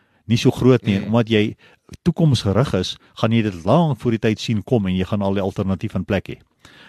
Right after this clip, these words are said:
Speaker 1: So dis hoekom ons so hamer op die drie of meer volhoubare groeiende inkomstestrome. En jy hou nooit op met dit werk nie. En jy raak 'n spesialis op dit. So, en wat ook al die drie is waarmee jy dan werk. En daai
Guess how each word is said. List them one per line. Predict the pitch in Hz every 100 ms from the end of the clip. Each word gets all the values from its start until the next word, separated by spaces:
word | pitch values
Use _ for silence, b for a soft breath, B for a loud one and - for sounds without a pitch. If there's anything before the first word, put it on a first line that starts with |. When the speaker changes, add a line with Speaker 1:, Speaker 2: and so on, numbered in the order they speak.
| B
Speaker 1:
So | 101
dis | 117
hoekom | 180 156
ons | 139
so | 127
hamer | 90 98 123
op | 117 98
die | 101 92 -
drie | - 104 123
of | 101 -
meer | 95 107
volhoubare | - 101 87 101 101 98
groeiende | - 104 101
inkomstestrome. | 95 98 95 - - 92 78 - _ B B B B B -
En | 104
jy | 113
hou | 147
nooit | 143 208 -
op | - 156 131
met | 113
dit | 107
werk | 90 90 98
nie. | 76 62 _ b b b b
En | 92
jy | 101
raak | 110 139
'n | 131
spesialis | - 123 - 101 117
op | 110 87
dit. | 73 -
So, | 98 85 -
en | 101 -
wat | - 104 135
ook | 127
al | 127 107 - b b b
die | - 98 90
drie | 120 113 127
is | 110
waarmee | 107 101 101
jy | 98
dan | 92 87
werk. | 110 82 - _ B B B B B B
En | 107
daai | 95 117 156